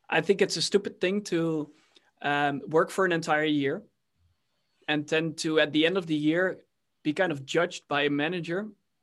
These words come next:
who has one single perspective on your performance and then your entire career almost depends on that. I think that doesn't make any sense.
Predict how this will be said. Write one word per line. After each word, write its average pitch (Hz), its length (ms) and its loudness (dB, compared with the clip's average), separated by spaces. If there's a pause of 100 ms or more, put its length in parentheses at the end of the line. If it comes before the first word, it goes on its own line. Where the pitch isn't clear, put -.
(300)
who 156 100 -2
has 143 160 2
one 165 220 2
single 175 380 0
perspective 170 680 -8 (560)
on 151 160 0
your 156 120 2
performance 165 640 -8 (460)
and 156 180 0
then 170 240 4
your 160 180 6
entire 170 440 4
career 165 440 4
almost 151 360 2
depends 147 380 -2
on - 120 -8
that. - 120 -12 (640)
I 165 60 -12
think 175 220 -4
that 165 140 4
doesn't 156 200 2
make 147 160 0
any 143 140 -2
sense. - 340 -8